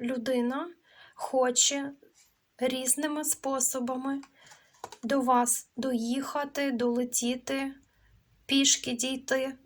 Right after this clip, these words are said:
якось добратися. Людина думає про дорогу і про те, щоб з вами почати нові стосунки. Що на серці? На серці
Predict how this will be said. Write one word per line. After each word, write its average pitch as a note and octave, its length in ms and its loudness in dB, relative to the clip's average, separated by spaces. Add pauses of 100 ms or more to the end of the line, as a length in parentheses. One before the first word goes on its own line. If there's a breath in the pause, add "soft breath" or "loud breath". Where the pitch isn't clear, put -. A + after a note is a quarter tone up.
якось B3 520 2
добратися. C4 840 0 (680 loud breath)
Людина C4+ 340 2
думає A#3+ 400 0
про B3+ 240 -2
дорогу B3+ 600 2 (260)
і C#4 120 2
про C4+ 220 -2
те, D4 440 -4
щоб B3 380 2
з A#3+ 100 -2
вами B3 360 2
почати C#4 600 -2 (220 loud breath)
нові A#3+ 300 2
стосунки. A#3+ 800 -4 (1160 loud breath)
Що - 240 2
на C#4 140 0
серці? - 560 -6 (4000 loud breath)
На C#4+ 180 2
серці D4 680 2